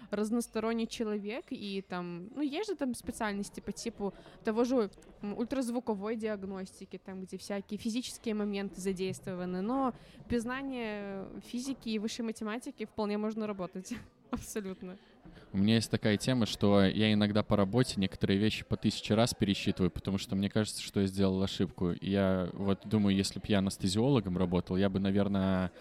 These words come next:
Speaker 2: э, ну, седой уже ходил, потому что мне бы постоянно казалось, что я где-то чё-то неправильно посчитал. Есть такое?
Speaker 1: Ну, конечно, есть, но это же всегда работа в команде, ты же там не один. У тебя, во-первых, всегда есть медсестра,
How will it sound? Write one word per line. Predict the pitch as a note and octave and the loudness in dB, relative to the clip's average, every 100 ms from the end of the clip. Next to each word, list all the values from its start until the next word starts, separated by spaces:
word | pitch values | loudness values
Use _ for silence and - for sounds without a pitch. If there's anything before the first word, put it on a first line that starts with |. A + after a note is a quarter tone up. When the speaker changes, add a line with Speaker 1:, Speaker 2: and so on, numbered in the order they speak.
| - - - | -20 -20 -8
Speaker 2:
э, | - F#2 F2+ F2 F2 F2+ F2 | 0 2 4 4 4 2 2
ну, | G2 G#2+ | 2 2
седой | - G#2+ G#2+ | 2 4 6
уже | F#2+ F2 | 6 4
ходил, | E2 F#2+ A#2 | 2 0 0
потому | C3 - F#2+ | -2 -4 -4
что | - F#2+ | -4 0
мне | G2 | 2
бы | F#2 | 2
постоянно | - G2+ G2+ G2 G2 | 0 -2 0 0 0
казалось, | - F#2 A2 G2 | 0 0 2 0
что | - | 0
я | F2+ | 0
где-то | F2+ G2 F#2 | 2 0 0
чё-то | - - | -4 -2
неправильно | F#2 - F#2+ F#2+ F#2 | -2 2 2 2 0
посчитал. | F#2 - - F2+ E2+ - - | -2 -4 -2 0 0 -4 -6
Есть | G2 G#2 - | -2 -2 -2
такое? | A2+ B2 B2 - _ - - - - - - - - - - - _ _ - | -2 -2 -2 -6 _ -20 -20 -20 -20 -20 -20 -20 -20 -20 -20 -20 _ _ -14
Speaker 1:
Ну, | D#4 | -8
конечно, | G#4 C#5 - F4+ | -6 -8 -4 -2
есть, | C4 B3 A3 - | 0 0 -2 -2
но | D4 | -4
это | F4 E4+ | -2 -2
же | D#4+ | -2
всегда | - C#4 D4 | -4 -4 -2
работа | D4 B3+ D4+ D4 | 0 0 0 -2
в | - | -2
команде, | C#4+ C#4 F4 F4+ B3 | 0 2 0 2 0
ты | - | 0
же | B3+ | -2
там | A#3+ B3+ | -2 -4
не | B3+ A#3 | -2 0
один. | A#3 G3+ C#4+ F#4 | 0 -2 -4 -4
У | D#4+ | -6
тебя, | A#3+ A#3 | -2 0
во-первых, | A#3 A3+ A#3 A#3 | 0 0 -2 -2
всегда | - A3 A3+ | -6 -2 -2
есть | A3+ - | -2 -2
медсестра, | A#3 - A3 - B3 | -4 -4 -10 -6 -4